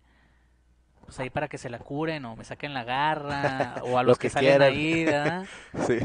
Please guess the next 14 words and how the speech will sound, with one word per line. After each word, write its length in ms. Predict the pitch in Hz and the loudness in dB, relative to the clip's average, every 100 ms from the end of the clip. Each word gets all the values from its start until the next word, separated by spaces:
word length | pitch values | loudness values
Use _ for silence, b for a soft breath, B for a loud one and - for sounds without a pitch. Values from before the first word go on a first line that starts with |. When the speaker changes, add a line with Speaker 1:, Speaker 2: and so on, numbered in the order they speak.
| 117 | -6
Speaker 1:
Eh, 440 | - 131 131 135 139 | -8 -4 -2 -4 -4
lo 80 | 156 | -4
importante 640 | 165 165 196 196 220 214 | 0 0 0 -2 2 2
es 100 | 208 | 2
que 480 | - 220 196 170 139 | -2 -2 2 2 0
vean 300 | 143 151 147 | 0 0 0
algo, 320 | 147 147 127 131 | -2 -2 -2 -6
¿no? 300 | 156 160 131 | -6 -4 -6
Eh, 160 | 120 | -6
Speaker 2:
Ujú. 80 | 117 | -8
Speaker 1:
diferente 840 | 120 - 120 131 143 139 - 117 | -10 -8 -6 -6 -6 -10 -10 -8
o 160 | 113 113 | -8 -8
no 100 | 123 | -10
sé. 280 | - 143 | -8 -8